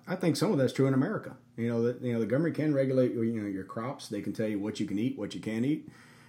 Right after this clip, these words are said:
Uh, hell, in Maryland, they tax you when it rains. So, and then I know, uh, some states won't let you collect rainwater.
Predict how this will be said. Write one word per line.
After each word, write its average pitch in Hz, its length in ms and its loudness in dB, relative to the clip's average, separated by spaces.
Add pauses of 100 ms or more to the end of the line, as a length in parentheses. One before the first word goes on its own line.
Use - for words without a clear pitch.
(140)
Uh, 110 220 -2
hell, 131 320 4
in 107 100 0
Maryland, 123 360 4
they 110 80 2
tax 131 280 -2
you 123 80 2
when 120 120 2
it 113 40 -2
rains. 117 440 -2 (600)
So, 107 500 0
and 113 120 0
then 117 180 4
I 117 140 -2
know, 123 220 6
uh, 120 240 -2
some 135 340 0
states - 540 -8
won't 110 180 -4
let 123 200 -2
you 143 60 0
collect 151 300 -2
rainwater. 85 460 -8